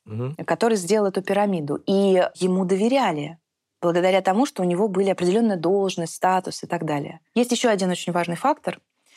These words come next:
Speaker 2: который на самом деле щас используется в том числе в онлайн-курсах, марафонах, ну, вообще в любых онлайн-покупках. Это скорость.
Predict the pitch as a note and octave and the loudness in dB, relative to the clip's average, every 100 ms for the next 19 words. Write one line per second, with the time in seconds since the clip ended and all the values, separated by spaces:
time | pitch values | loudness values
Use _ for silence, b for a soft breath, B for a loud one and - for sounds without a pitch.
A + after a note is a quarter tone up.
0 | b b F#3+ A#3 A#3+ G3 A#3+ A3+ F#3+ F#3+ | b b 0 2 0 2 2 2 0 -4
1 | F#3 - F3+ - A3 G#3 G3 F#3+ - F#3 | -6 -6 -8 -2 0 2 2 0 -4 -4
2 | G#3+ A3 - - - F#3+ F#3+ F3 F3+ E3+ | -2 -2 -4 -8 -2 0 0 0 0 2
3 | E3 - F#3 F#3 F#3 E3+ D#3 D3 _ _ | 0 0 0 2 2 0 -2 -8 _ _
4 | _ - C#4+ C#4+ - - G#3 G3+ - E3 | _ -2 2 2 0 0 2 2 -2 -4
5 | D#3+ - B3+ C4+ C4 A3+ G#3+ G#3 - - | -4 -2 0 2 4 4 2 0 -2 -4
6 | D#3+ G#3 G3 F#3 - E3+ E3+ E3 F#3+ F3+ | 0 0 0 -2 -2 -2 -2 0 0 -2
7 | F3 E3 F3 E3+ E3+ - D#3+ - - _ | -4 -2 -2 -2 -6 -8 -10 -12 -16 _
8 | b b b b b b b G#3+ A3 G3 | b b b b b b b -2 -2 -4
9 | - - A3 F3 - - | -6 -4 0 0 -2 -14